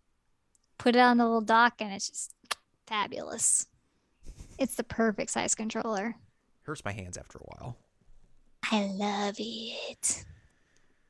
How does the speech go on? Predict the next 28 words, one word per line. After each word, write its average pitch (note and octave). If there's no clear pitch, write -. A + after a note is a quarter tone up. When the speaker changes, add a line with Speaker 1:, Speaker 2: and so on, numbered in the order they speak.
Speaker 1:
The A#3+
other D#4
controllers C4+
hurt A3
my A3+
hands A3
after -
a -
while -
'cause A3+
they're A#3+
too D#4
big. D4+
Speaker 2:
Well, G2+
you G2
get B2
bigger A#2+
hands. A2+
Speaker 1:
Well, D4+
I E4+
can't. A4
This C4+
is E4+
what F#4+
I G4+
was F#4
given. C4
Speaker 2:
<laughs> -